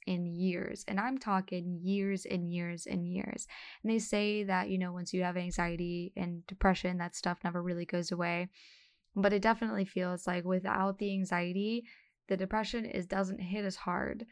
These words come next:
It's more so just I'm living in that mundane reality. And it just means that I have to push a little harder in the day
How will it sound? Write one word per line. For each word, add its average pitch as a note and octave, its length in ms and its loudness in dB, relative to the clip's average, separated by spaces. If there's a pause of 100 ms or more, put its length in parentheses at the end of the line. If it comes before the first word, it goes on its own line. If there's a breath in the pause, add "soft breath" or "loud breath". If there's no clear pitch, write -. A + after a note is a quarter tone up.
(220 soft breath)
It's F#3+ 240 2
more G3 260 4
so F#3+ 380 -2
just F3+ 520 -4 (200)
I'm F#3+ 400 2
living G3 580 0
in F3+ 200 2
that F3 240 2
mundane F3 840 0 (100)
reality. - 760 0 (460 loud breath)
And F3 600 -4
it G3+ 160 -2
just G#3 240 -2
means G#3 300 0
that G#3+ 100 -2
I G#3+ 120 -2
have G#3+ 280 -4
to G#3+ 540 -6
push A3+ 220 -4
a A#3 40 0
little A3+ 180 -2
harder G#3+ 540 2
in F#3+ 240 2
the F#3 60 4
day F3 440 0